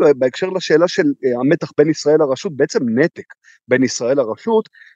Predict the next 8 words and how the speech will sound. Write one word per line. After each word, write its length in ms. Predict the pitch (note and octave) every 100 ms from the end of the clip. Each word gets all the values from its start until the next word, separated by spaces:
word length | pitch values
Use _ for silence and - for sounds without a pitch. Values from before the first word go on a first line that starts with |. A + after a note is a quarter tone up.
| -
שהדברים 520 | C#3+ B2 C#3+ F3 G#3
האלה 200 | F#3 D#3+
מקרינים, 680 | C#3 - B2+ C3+ D#3+ F3 E3+
אה, 120 | D3+
מאוד 560 | C#3+ C#3+ - F#3+ D#3+ A#2+ -
על 120 | -
האווירה 360 | B2+ A2+ B2 C#3+
הכללית. 500 | - A2 G2+ E3